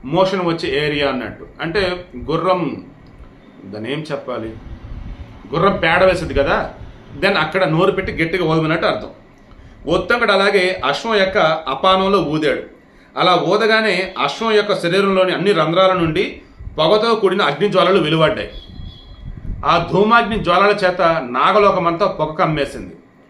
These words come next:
తొట్టుపడిన తక్షకుడు అగ్ని తేజస్సునకు భయపడి విషణ్ణుడై కుండలాలను తీసుకుని వెంటనే భవనం నుండి వెలుపలకు వచ్చి ఉత్తంకుడితో ఇలా అన్నాడు, "కుండలాలు ఇవిగో, తీసుకోండి మీరు" అన్నాడు.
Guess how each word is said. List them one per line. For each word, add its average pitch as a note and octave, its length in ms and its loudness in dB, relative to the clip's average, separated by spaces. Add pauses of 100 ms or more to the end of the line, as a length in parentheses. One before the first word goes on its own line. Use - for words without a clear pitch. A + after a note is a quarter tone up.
(520)
తొట్టుపడిన G3+ 540 2
తక్షకుడు F3+ 800 0
అగ్ని D3+ 260 -2
తేజస్సునకు F#3 580 -2
భయపడి E3+ 600 -2 (300)
విషణ్ణుడై G3 720 2 (240)
కుండలాలను G#3 540 4
తీసుకుని G3 440 -2
వెంటనే G3+ 380 0
భవనం F3+ 340 2
నుండి F#3 200 0
వెలుపలకు E3+ 340 0
వచ్చి E3 240 -2
ఉత్తంకుడితో E3+ 480 -2
ఇలా D#3+ 120 4
అన్నాడు, C#3 320 -2 (680)
"కుండలాలు A3 420 4
ఇవిగో, G3+ 520 2
తీసుకోండి G#3+ 480 0
మీరు" D#3 200 0 (340)
అన్నాడు. D#3 340 0